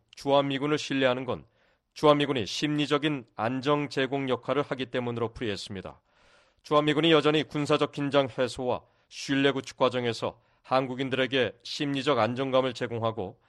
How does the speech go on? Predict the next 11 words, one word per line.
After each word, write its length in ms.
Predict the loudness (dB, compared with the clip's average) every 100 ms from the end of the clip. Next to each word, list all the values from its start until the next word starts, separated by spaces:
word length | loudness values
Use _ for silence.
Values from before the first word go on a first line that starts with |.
| _ _
한반도 540 | 2 4 6 6 4
평화협정 560 | 0 2 2 2 0 -6
체결 300 | -4 -2 -2
과정에서도 720 | 0 0 0 -2 -4 -8 -10 _ _ _
방해가 420 | 0 2 2 2
되지 220 | 2 2 2
않는 300 | 2 -2 -6
것으로 320 | -6 -6 -6
보고 220 | -6 -8
있다는 300 | -8 -6 -6
겁니다. 340 | -6 -10 -14